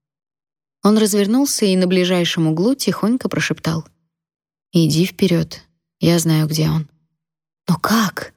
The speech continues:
изумилась Эстелла. «Каким образом Алекс путем беглого осмотра определил нужный дом?» «Красная герань на одном из окон.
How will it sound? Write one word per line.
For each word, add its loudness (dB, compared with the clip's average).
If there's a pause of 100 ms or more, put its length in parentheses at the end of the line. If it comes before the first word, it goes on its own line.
(100)
изумилась 2
Эстелла. -4 (540)
«Каким 0
образом 2
Алекс -2
путем 0
беглого 2
осмотра -2
определил 0
нужный 2
дом?» -2 (840)
«Красная 0
герань 2
на 2
одном 0
из -2
окон. -6